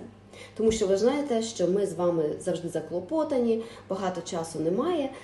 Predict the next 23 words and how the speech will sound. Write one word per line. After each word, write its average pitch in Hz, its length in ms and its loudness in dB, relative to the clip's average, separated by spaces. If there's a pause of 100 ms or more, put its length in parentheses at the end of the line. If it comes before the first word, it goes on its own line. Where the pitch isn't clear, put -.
(140)
тому 196 220 2
я 196 120 6
показую 165 580 -2 (100)
рецепт, 180 520 2
ви 196 120 2
собі 175 240 -4
зберігайте, 233 760 4 (340)
записуйте, 202 840 0 (120)
лайкайте, 220 840 4 (260)
а 170 80 0
я 196 200 4
показую, 208 840 -2
як 170 300 2
я 185 240 -2
готую. 151 400 -8 (480)
Продукти, 302 440 6
які 247 320 4
нам 220 220 4
потрібні: 156 680 -2 (180)
це 330 220 8
сир 185 400 2
кисломолочний, 247 1160 2
йогурт, 208 540 4